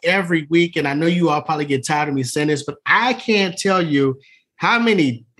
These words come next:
emails Keith and I get because people think that we are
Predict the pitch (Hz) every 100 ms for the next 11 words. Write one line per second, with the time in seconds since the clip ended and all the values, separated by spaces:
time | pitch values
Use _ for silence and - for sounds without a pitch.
0 | - 226 254 247 170 123 98 - - -
1 | - _ _ - 208 220 208 180 185 170
2 | 139 127 127 127 127 113 - 180 185 170
3 | 156 147 147 123 147 147 127 120